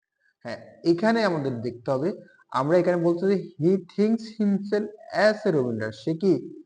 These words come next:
নিজেকে রবীন্দ্রনাথ ভাবতেছে। তাহলে এখানে তো মূলত রবীন্দ্রনাথের আগে বসে না, বসলো কি তার বক্তব্যের কারণে,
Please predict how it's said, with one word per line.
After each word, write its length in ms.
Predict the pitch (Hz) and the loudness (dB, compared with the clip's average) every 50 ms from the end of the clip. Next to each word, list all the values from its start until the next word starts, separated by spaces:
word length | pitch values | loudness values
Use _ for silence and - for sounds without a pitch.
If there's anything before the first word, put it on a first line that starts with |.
| _ _ _ _ - | _ _ _ _ -18
নিজেকে 320 | 131 131 147 151 202 196 | -12 -10 -6 -2 0 0
রবীন্দ্রনাথ 520 | 170 156 147 135 131 131 131 123 110 101 | 2 2 2 2 2 2 0 0 -2 -2
ভাবতেছে। 480 | 107 110 107 - - - 101 - - - - _ _ _ _ _ _ _ _ _ _ | -4 -4 -6 -6 -10 -14 -14 -14 -16 -20 -20 _ _ _ _ _ _ _ _ _ _
তাহলে 520 | 127 127 151 165 190 196 196 180 165 170 190 - - - - - - - - - _ _ | -8 -8 -2 0 2 4 4 4 4 2 0 -4 -10 -14 -14 -16 -18 -18 -20 -20 _ _
এখানে 340 | - 139 143 - 185 196 196 | -10 -10 -6 -4 -2 -2 0
তো 140 | 196 214 202 | 2 2 2
মূলত 320 | 196 190 196 196 202 196 | 2 2 2 2 2 4
রবীন্দ্রনাথের 680 | 202 147 135 139 139 147 160 170 190 196 202 196 214 214 | 4 4 4 4 4 4 4 4 4 2 2 2 2 2
আগে 180 | 202 196 175 | 2 4 2
বসে 260 | 143 123 120 - - 131 | 2 0 -2 -4 -6 -8
না, 300 | 123 127 139 156 160 165 - - 147 | -6 -4 -4 -6 -6 -8 -12 -10 -6
বসলো 280 | 143 156 - - 190 190 | -4 -4 0 2 2 2
কি 340 | 190 - 127 - - - - _ _ _ _ _ _ _ _ _ _ | 2 2 0 -2 -2 -6 -14 _ _ _ _ _ _ _ _ _ _
তার 240 | - 170 170 180 175 | -6 -2 0 0 2
বক্তব্যের 500 | 165 170 165 - - - 165 139 135 131 | 2 0 -2 -2 -2 -2 -2 -2 -2 -2
কারণে, 360 | - - 135 123 120 113 117 | 0 2 2 2 2 0 -2